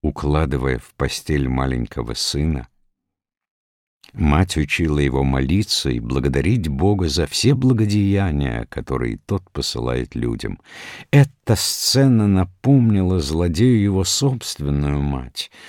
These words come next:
которая вот так же и его укладывала в детстве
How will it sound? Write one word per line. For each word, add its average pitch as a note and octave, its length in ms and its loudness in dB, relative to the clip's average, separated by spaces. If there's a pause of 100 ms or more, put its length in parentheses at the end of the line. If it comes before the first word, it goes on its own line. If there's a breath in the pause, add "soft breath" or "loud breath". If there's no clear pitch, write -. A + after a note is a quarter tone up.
(220 loud breath)
которая A#2+ 420 4
вот B2 180 4 (100)
так D3 200 4
же A#2 180 4
и B2+ 260 8
его B2 460 6
укладывала D2+ 720 -2
в C2+ 100 -4
детстве C#2 600 -4